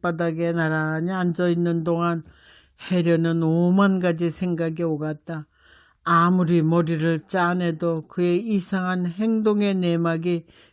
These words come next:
짐작도 되지 않았다. 청년이 에스겔서를 공부하는 걸 알고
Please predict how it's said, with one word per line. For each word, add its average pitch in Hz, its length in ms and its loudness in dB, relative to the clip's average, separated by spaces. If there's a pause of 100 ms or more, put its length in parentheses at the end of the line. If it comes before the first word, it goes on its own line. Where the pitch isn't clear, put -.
(120)
짐작도 175 1000 -2
되지 165 320 -4
않았다. 151 600 -8 (640)
청년이 240 520 4
에스겔서를 208 840 2
공부하는 180 600 -2
걸 180 180 0
알고 165 500 -2